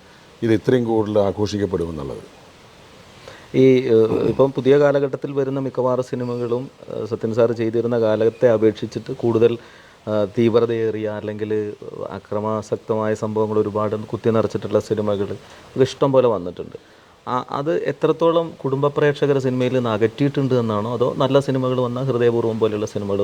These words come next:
Speaker 2: വന്നാൽ വീണ്ടും കുടുംബ പ്രേക്ഷകർ, ഏഹ്, തിയേറ്ററിലേക്ക് എത്തും?
Speaker 1: ഞാൻ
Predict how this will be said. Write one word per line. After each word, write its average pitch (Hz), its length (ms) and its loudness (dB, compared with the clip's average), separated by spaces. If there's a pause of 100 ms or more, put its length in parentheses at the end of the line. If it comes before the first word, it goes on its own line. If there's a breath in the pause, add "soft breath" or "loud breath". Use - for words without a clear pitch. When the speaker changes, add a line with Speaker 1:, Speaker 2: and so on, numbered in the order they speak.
Speaker 2:
വന്നാൽ 95 300 -6
വീണ്ടും 120 280 0 (520 loud breath)
കുടുംബ 113 240 2
പ്രേക്ഷകർ, 110 440 4 (140)
ഏഹ്, - 140 -16 (380)
തിയേറ്ററിലേക്ക് 107 480 2
എത്തും? - 200 -8 (240)
Speaker 1:
ഞാൻ 156 100 2